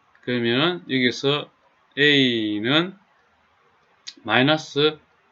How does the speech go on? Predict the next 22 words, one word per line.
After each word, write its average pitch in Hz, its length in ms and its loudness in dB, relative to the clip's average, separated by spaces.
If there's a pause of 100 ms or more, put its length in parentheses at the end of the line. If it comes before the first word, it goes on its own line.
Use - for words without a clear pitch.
(500)
팔분의 170 380 0
일이 113 160 -2
되네요. 95 480 -10 (800)
자, 113 100 -10
마이너스 143 380 4
팔분의 165 380 0
일이 123 160 0
되니까 101 520 -4
우리 110 320 -4
이제 107 220 -6
바로 131 280 -2
구하고자 147 320 4
하는 143 140 0
건 117 120 -4
이게 110 200 -6
지엑스. 147 600 -2 (1000)
지엑스잖아요, 123 580 2
이거. 131 260 -8 (200)
그죠? 127 300 -8 (400)
그냥 117 160 -8
지엑스로 156 600 2
나타낼게요. 107 1000 -6